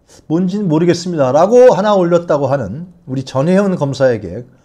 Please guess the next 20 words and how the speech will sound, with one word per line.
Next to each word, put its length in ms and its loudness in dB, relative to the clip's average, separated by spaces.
검찰에서 580 -4
징역형을 760 -4
구형했습니다. 600 -12
아, 240 0
이게 260 -4
징역까지 520 0
살 200 -6
일입니까? 480 -10
줄리 280 -2
스페링 460 -4
알려달라고 540 -2
그러는데. 360 -18
그 100 -2
줄리 220 0
스페링 380 -4
알려주면 380 0
될 160 -2
거 140 0
아니에요. 340 0
어? 360 -10